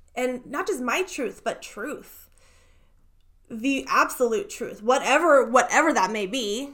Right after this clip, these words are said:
whatever absolute truth is,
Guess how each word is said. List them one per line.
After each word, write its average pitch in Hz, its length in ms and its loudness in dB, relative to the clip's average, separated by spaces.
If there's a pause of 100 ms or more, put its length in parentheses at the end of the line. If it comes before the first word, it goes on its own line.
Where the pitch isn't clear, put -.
(520)
whatever 339 460 0
absolute 240 500 0
truth 208 320 -8
is, 247 600 -2